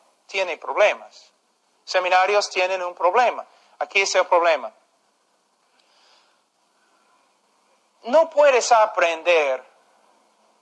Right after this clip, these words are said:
no puedes comprender la doctrina de la Trinidad con una clase, un semestre.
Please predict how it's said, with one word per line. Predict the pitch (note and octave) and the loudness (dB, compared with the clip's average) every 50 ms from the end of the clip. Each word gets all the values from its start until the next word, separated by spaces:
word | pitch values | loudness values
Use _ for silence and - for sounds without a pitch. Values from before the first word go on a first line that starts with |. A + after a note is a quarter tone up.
| _ _ _ _ _ _ _ _ _ _ - | _ _ _ _ _ _ _ _ _ _ -4
no | A3 C#4 D4+ D4 | -2 0 0 2
puedes | D4+ D4 C#4 A#3+ G#3 - - | 2 2 2 2 0 -2 -6
comprender | - - A3 G3+ F#3+ F#3 - F3+ E3 D#3 D#3 D3 E3+ F3 D#3+ D3+ C#3 C3 - - - | -2 2 2 2 2 0 -2 -4 -4 -4 -2 0 2 4 4 4 4 2 0 -6 -10
la | C#3 D#3 D#3+ D#3+ | -2 0 0 2
doctrina | D#3+ F3 E3+ F3 - - F#3 G#3 G3+ F#3+ D#3 C#3 C3 C3 | 2 0 0 -2 -4 -4 -4 -4 -4 -4 -4 -4 -4 -4
de | C#3+ D3+ | -2 0
la | D3+ D#3 D3 D3 | 0 0 0 0
Trinidad | - F3+ F3+ E3 D#3+ D3+ D#3 D#3 D3 C3 B2+ C3 - - - - _ _ _ _ _ _ _ _ _ _ _ _ _ _ _ _ | -2 -4 -2 -2 -2 2 2 4 4 4 2 2 -2 -8 -20 -20 _ _ _ _ _ _ _ _ _ _ _ _ _ _ _ _
con | - F#3 F3+ F#3+ | -2 -2 -2 0
una | A3 A#3 A#3 A3+ G#3+ G3+ - | 0 0 2 2 0 -2 -2
clase, | - G#3+ G#3+ G#3 F#3 E3+ - - - D3+ D#3 D#3+ | 0 2 4 4 4 2 0 -4 -6 -6 -6 -6
un | F3+ F3+ - | -10 -12 -10
semestre. | - F#3+ F3 F3 F3 D#3+ - - - A2 A2 - - | -8 -8 -6 -4 -6 -6 -6 -8 -10 -12 -12 -14 -18